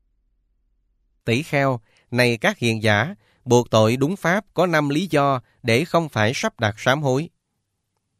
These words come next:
Hiền giả buộc tội đúng thời, không phải phi thời, như vậy là vừa đủ để hiền giả không sám hối. Hiền giả buộc tội chân thật, không phải phi chân,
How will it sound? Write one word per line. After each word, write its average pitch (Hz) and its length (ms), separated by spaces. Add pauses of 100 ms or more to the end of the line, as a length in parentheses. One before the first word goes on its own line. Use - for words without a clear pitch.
(200)
Hiền 120 280
giả 117 300
buộc 113 260
tội 110 240
đúng 160 220
thời, 107 340 (300)
không 170 240
phải 117 200
phi 165 240
thời, 107 360 (320)
như 165 140
vậy 113 220
là 120 160
vừa 113 220
đủ 107 340
để 123 120
hiền 117 280
giả 107 220
không 139 260
sám 139 260
hối. 143 260 (680)
Hiền 123 260
giả 117 220
buộc 113 240
tội 113 340
chân 165 200
thật, 107 260 (280)
không 170 220
phải 113 220
phi 147 220
chân, 135 360